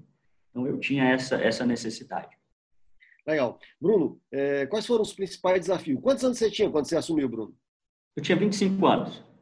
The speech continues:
Speaker 2: Vinte e cinco.
Speaker 1: E na, é, e lembrando que a Betânia, esse re-, essa, esse recomeço da Betânia, é, é, ela foi feita a quatro mãos, né? Eu simplesmente fui o escolhido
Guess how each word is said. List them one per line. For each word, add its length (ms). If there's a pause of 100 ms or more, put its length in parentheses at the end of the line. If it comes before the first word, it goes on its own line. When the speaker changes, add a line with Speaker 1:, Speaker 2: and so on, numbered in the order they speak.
Speaker 2:
Vinte 160
e 20
cinco. 260
Speaker 1:
E 40
na, 420
é, 160
e 60
lembrando 340
que 100
a 60
Betânia, 480
esse 200
re-, 140
essa, 360
esse 160
recomeço 720
da 100
Betânia, 560 (720)
é, 100
é, 800
ela 140
foi 120
feita 300
a 20
quatro 380
mãos, 340
né? 240
Eu 80
simplesmente 480
fui 220
o 60
escolhido 760